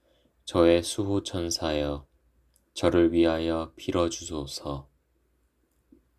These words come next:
루카복음 이 장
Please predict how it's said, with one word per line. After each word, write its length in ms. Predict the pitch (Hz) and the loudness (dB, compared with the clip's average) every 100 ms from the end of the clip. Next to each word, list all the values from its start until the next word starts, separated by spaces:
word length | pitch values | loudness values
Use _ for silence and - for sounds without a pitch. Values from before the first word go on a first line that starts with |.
| _ _ _ _ _ _ _ _ _ _ | _ _ _ _ _ _ _ _ _ _
루카복음 880 | 98 98 - 104 98 92 98 95 98 - | -2 0 4 4 4 4 4 4 -2 -8
이 160 | 92 85 | -8 -2
장 420 | 95 87 87 87 | 0 0 -4 -10